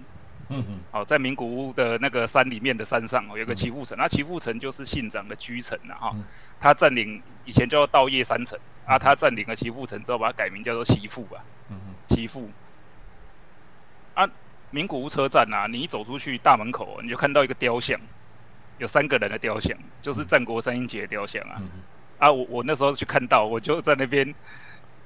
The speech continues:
Speaker 2: 我就在那边那个哼那个信长的野望的那个主题曲嘛。
Speaker 1: <laughs>
Speaker 2: 哦，啊，然后旁边，哎，一个日本人的大叔听到了，我马上跟我搭话呢。
Speaker 1: 嘿嘿。
Speaker 2: 说：“哦，你也喜欢织田信长哦？”
Speaker 1: 嘿。
Speaker 2: 他说：“哦，我也超喜欢，我是台湾人，我超喜欢织田信长哦。”我们就聊天。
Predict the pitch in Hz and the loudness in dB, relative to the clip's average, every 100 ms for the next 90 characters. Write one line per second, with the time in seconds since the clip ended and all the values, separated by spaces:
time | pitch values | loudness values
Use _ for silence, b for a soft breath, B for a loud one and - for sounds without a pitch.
0 | - - 127 127 151 151 156 160 160 147 | -18 -10 -8 2 6 6 6 2 2 2
1 | - 151 160 143 135 127 175 131 113 117 | 4 6 4 4 2 2 0 0 0 0
2 | 113 139 143 123 143 127 123 113 120 117 | 2 2 4 4 4 0 -2 -4 -2 0
3 | 120 123 117 135 123 120 131 143 139 147 | 0 0 0 0 -2 -4 -10 0 6 8
4 | 131 151 170 190 208 175 185 208 180 254 | 10 8 10 8 8 4 4 4 4 4
5 | 226 214 208 175 151 147 165 190 180 - | 2 0 0 -2 2 4 8 6 6 -4
6 | 180 190 202 139 143 139 175 202 160 175 | -6 4 6 8 6 4 4 2 4 8
7 | 170 175 180 147 139 131 - 127 113 117 | 10 10 10 10 8 2 -4 -2 -2 -2
8 | - 220 226 165 185 240 - 175 202 220 | 0 4 6 6 4 2 0 0 0 2
9 | 226 190 240 165 123 117 110 123 123 120 | 2 2 0 2 2 2 -4 -2 -2 -2
10 | 214 240 247 233 185 226 240 220 220 156 | -2 2 4 4 8 10 8 6 2 0
11 | 160 190 175 151 214 165 165 196 147 123 | 2 4 2 -4 4 6 6 2 0 -2
12 | 131 143 190 160 143 156 156 139 139 131 | -2 4 4 4 2 0 -2 -4 -6 -8
13 | 113 120 123 117 123 127 117 120 127 | -4 -2 0 0 -2 0 0 -2 -4